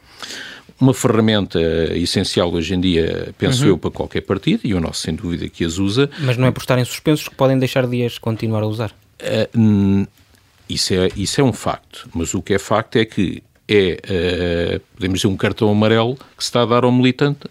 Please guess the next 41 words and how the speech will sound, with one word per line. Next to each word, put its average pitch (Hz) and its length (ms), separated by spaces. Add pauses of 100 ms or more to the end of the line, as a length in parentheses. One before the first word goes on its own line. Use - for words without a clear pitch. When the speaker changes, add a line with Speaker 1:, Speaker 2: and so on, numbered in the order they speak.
Speaker 1:
relativo 131 420
ao, 135 400
ao 131 60
seu 139 180
comportamento 139 500
face - 240
a 151 40
outros 135 180
militantes. 151 400
Speaker 2:
E 143 100
quantos, 127 320
e 165 60
quantos 185 240
é 151 60
que - 60
têm 107 200
esse 110 140
cartão 117 240
amarelo 104 280
neste 110 220
momento? 101 320 (680)
Speaker 1:
É 95 120
assim, 90 200
é 85 60
preciso 110 220
não 107 80
esquecer 98 420
que - 140
isto - 160
é 92 40
ao 87 60
longo 85 220
de 80 40
um 85 80
X 87 300
tempo 110 240
e - 60
as 90 60
suspensões 90 520
variam 87 320
entre 82 120